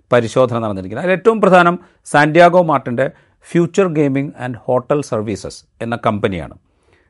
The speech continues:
രണ്ടായിരത്തി ഇരുപത് ഒക്ടോബറിനും രണ്ടായിരത്തി ഇരുപത്തിമൂന്ന് ഒക്ടോബറിനും ഇടയ്ക്കാണ് ആയിരത്തി മുന്നൂറ്റി അറുപത്തിയെട്ട് കോടി രൂപയുടെ ബോണ്ട്, ഏഹ്, ഈ കമ്പനി വാങ്ങുന്നത്. ആ ഡേറ്റുകൾ ശ്രദ്ധിക്കണം.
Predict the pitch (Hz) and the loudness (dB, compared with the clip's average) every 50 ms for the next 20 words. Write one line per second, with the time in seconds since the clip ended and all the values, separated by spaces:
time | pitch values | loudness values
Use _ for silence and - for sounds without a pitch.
0 | _ _ 165 175 185 185 214 226 233 214 196 240 214 185 151 170 190 170 196 190 | _ _ 2 2 6 8 8 8 8 6 4 2 0 2 2 2 4 4 4 4
1 | 208 196 - 147 131 - _ _ 165 151 139 139 127 120 123 151 - - _ 127 | 4 2 0 -2 -4 -4 _ _ 2 2 4 2 0 0 -4 -6 -10 -12 _ -10
2 | 120 123 131 135 139 139 135 - 139 127 135 131 143 139 - _ - 151 143 143 | -2 0 2 2 2 0 -2 -4 -4 -2 -2 -4 -4 -6 -8 _ -8 -6 -4 -4
3 | 139 143 147 156 - - - 123 - - _ _ _ 156 156 151 156 156 147 156 | -4 -4 -4 -6 -8 -6 -6 -6 -6 -6 _ _ _ 4 6 6 6 4 2 2
4 | 151 139 123 113 120 113 - - 123 101 82 73 71 - _ _ _ _ _ _ | 0 -2 2 2 0 0 2 0 0 0 0 -4 -10 -18 _ _ _ _ _ _
5 | _ _ 120 120 120 123 139 147 143 151 147 147 _ 175 151 139 131 131 131 131 | _ _ -8 -6 -4 -2 0 0 -2 -2 -4 -6 _ -8 -6 -4 -4 -4 -4 -4
6 | 135 139 135 - 156 143 123 117 120 123 131 131 143 139 - - _ 160 143 131 | -6 -6 -6 -4 -2 -2 0 0 -2 -2 -2 0 0 -2 -2 -4 _ -4 -2 -2
7 | 120 - _ _ 156 139 - - 123 120 117 120 113 110 104 110 110 110 104 95 | -4 -6 _ _ -6 -6 -4 -4 -6 -6 -4 -4 -6 -4 -4 -2 -2 -2 -2 -2
8 | 101 107 107 104 95 85 - _ _ _ _ _ _ _ _ - 110 101 101 104 | -2 -2 -2 -2 -4 -6 -10 _ _ _ _ _ _ _ _ -10 -10 -8 -8 -8
9 | - 139 127 120 135 113 104 101 113 98 98 - - 101 101 98 90 87 82 80 | -6 -6 -2 0 0 0 0 0 -2 -4 -4 -8 -8 -6 -6 -4 -4 -6 -8 -10
10 | 67 - - - _ _ _ _ _ _ _ _ _ - 110 117 120 131 127 127 | -12 -14 -18 -20 _ _ _ _ _ _ _ _ _ -14 -12 -10 -4 -2 -2 -2
11 | 127 110 110 120 123 127 123 160 160 160 - 151 117 110 110 117 131 - | -2 -2 0 0 0 2 2 0 -2 -2 -2 -4 -6 -6 -6 -8 -8 -10